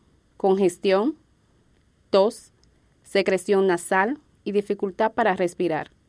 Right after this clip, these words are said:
Los síntomas generalmente desaparecen después de que el mojo se retira. Sin embargo, estos síntomas son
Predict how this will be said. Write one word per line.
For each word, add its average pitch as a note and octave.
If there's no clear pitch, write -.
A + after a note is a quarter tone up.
Los G3+
síntomas B3+
generalmente G#3+
desaparecen F#3
después A#3
de F3
que F#3
el F3+
mojo G3+
se F3+
retira. E3
Sin G3
embargo, F#3+
estos G3+
síntomas G#3+
son G#3